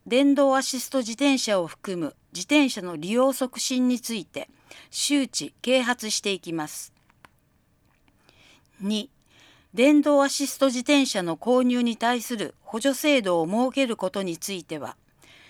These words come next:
現行の地球温暖化対策機器設置費補助制度の拡充を検討する中で、他の自治体の例を調査し、研究していきます。との答弁がありました。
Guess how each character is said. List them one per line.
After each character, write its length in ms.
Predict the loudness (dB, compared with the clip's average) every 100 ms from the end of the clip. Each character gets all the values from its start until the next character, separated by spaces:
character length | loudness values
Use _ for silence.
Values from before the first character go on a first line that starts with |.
| -20 _
現 260 | 0 4 2
行 300 | 2 -2 0
の 260 | -2 -4 _ _ _ _ _
地 160 | -10 -6
球 300 | 0 2 4
温 260 | 4 4 4
暖 240 | 2 0
化 140 | -2
対 220 | 0 0 0
策 340 | -2 -4 -8
機 180 | -8 -8
器 240 | -10 -16 _
設 300 | -6 -4 -4 -2
置 120 | -2
費 160 | -2
補 180 | -4 -6
助 160 | -4 -4
制 280 | 2 2 0
度 200 | -6 -10 _ -4
の 140 | -4
拡 340 | -2 -6 -4 -2
充 200 | 0 0
を 140 | 0
検 340 | 0 -2 0
討 160 | 0 0
す 140 | -2
る 120 | -2 0
中 260 | 0 -2
で、 180 | -6 -10 _ _ -20 -20 -20 -4
他 140 | 2
の 180 | 2 0
自 200 | -6 -6
治 140 | -6 0
体 240 | 2 2
の 160 | 2 4
例 180 | 4 4
を 120 | 0
調 240 | -2 -4
査 160 | -4 -6
し、 240 | -6 -8 _ -8
研 220 | -6 -4
究 220 | -4 -4
し 120 | -4 -2
て 100 | -4
い 100 | -4
き 120 | -6
ま 160 | -6
す。 240 | -8 -14 -20 _ _ _ _ -20 -20 _
と 120 | 2 2
の 140 | 2
答 240 | 4 4
弁 200 | 4 0
が 100 | -2
あ 60 | -4
り 100 | -4
ま 140 | -6
し 120 | -10 -10
た。 180 | -12